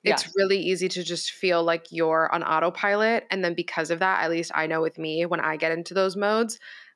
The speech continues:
Speaker 1: my patience becomes a lot
Speaker 2: Yeah.
Speaker 1: thinner.
Speaker 2: Yeah.
Speaker 1: And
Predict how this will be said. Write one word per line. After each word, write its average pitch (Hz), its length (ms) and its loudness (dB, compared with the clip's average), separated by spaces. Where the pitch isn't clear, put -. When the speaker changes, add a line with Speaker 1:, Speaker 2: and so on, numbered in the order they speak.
Speaker 1:
my 185 220 0
patience 175 840 -4
becomes 185 360 -4
a 185 60 2
lot 170 340 2
Speaker 2:
Yeah. 160 240 -2
Speaker 1:
thinner. 220 560 0
Speaker 2:
Yeah. 185 260 2
Speaker 1:
And 170 240 -4